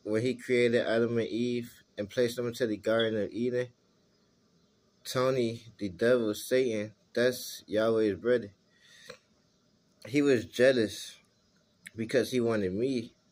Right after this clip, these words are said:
to be his son. So he told Eve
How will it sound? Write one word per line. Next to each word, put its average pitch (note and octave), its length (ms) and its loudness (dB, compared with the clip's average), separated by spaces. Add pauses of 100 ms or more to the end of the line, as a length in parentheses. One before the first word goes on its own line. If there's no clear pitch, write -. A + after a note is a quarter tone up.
(160)
to - 140 -8
be A2+ 240 0
his A2 180 -2
son. A2+ 340 -2 (2500)
So G#2+ 440 2 (1000)
he B2 160 -2
told B2 580 4 (160)
Eve A#2+ 520 0